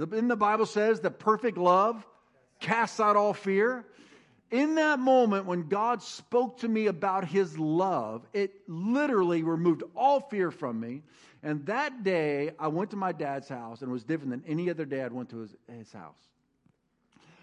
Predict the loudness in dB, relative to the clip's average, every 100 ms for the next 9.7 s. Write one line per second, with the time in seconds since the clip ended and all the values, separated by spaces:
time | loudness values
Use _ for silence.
0 | -12 -4 0 0 2 0 0 -6 -8 -12
1 | -20 -20 _ _ _ _ _ _ -8 -8
2 | -4 -4 -2 -2 -4 -8 _ _ _ _
3 | -4 -2 -2 -4 -4 -4 -4 -4 -4 -2
4 | 0 0 0 -2 -4 -2 -2 -2 -4 -6
5 | -4 -6 -10 -20 _ _ _ _ _ _
6 | -8 -2 -2 -2 -4 -6 -14 _ _ _
7 | _ _ _ _ _ _ _ -4 -4 -2
8 | 0 0 0 -4 -4 -6 -12 -14 _ _
9 | _ _ -10 -4 -2 -2 -4